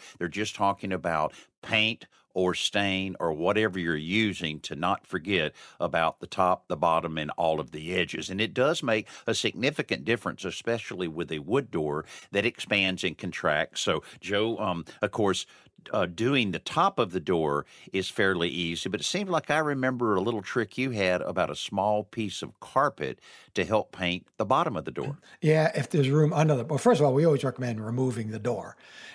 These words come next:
Speaker 2: And when they say six sides, the reason it's confusing, Danny, is it's not six sides, it's two sides and four edges.
Speaker 1: That's right.
Speaker 2: You know, the
Speaker 1: Mm-hmm.
Speaker 2: edges and the ends, I guess would be the ends, the edges, and the front and back.
Speaker 1: Mm-hmm.
Speaker 2: Um,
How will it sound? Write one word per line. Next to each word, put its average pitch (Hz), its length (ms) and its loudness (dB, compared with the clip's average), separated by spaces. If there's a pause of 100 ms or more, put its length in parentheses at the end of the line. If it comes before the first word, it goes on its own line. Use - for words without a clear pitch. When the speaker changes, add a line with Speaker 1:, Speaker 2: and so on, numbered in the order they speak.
Speaker 2:
And 135 80 2
when 135 60 2
they 135 80 6
say 185 200 4
six - 380 2
sides, 131 480 4
the 123 40 0
reason 139 220 6
it's 120 100 -4
confusing, 131 500 4
Danny, 123 280 2
is 120 160 0
it's - 180 -4
not 180 160 2
six - 280 0
sides, 156 340 2
it's 113 160 -10
two 208 220 2
sides 123 480 -2
and 113 100 -4
four 156 300 0
edges. - 480 0
Speaker 1:
That's 73 260 0
right. 107 160 2
Speaker 2:
You 131 60 2
know, 117 80 0
the - 80 -2
Speaker 1:
Mm-hmm. - 100 -2
Speaker 2:
edges 143 420 6
and 123 160 0
the 110 160 -4 (280)
ends, 117 460 0 (220)
I - 60 -4
guess 139 180 4
would 135 100 2
be 131 100 2
the 120 160 -4
ends, 139 320 0
the 123 160 -2
edges, 117 280 -2
and 110 140 -6
the 110 100 -8 (200)
front 135 220 -4
and 117 60 -10
back. 120 260 -4 (120)
Speaker 1:
Mm-hmm. 87 360 -6
Speaker 2:
Um, 117 260 0